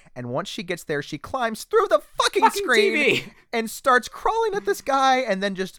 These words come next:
Speaker 1: appearing randomly, and she can, like, sh-, just
Speaker 2: Teleport.
Speaker 1: it's terrifying,
Speaker 2: Yeah.
Speaker 1: and then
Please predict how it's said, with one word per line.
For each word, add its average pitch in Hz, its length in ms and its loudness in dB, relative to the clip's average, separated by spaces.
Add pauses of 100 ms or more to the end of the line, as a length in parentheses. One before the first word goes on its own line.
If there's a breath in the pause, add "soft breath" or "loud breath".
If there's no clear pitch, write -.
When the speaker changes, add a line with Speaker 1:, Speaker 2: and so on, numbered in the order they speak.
Speaker 1:
appearing 262 600 -4
randomly, 240 720 -4
and 175 120 -10
she - 140 -12
can, 180 160 -10
like, 131 220 -6
sh-, - 140 -18 (300 soft breath)
just - 20 -16
Speaker 2:
Teleport. 233 680 0 (500)
Speaker 1:
it's 247 260 -2
terrifying, 208 840 0
Speaker 2:
Yeah. 196 80 -10
Speaker 1:
and 151 240 -8
then 165 320 -2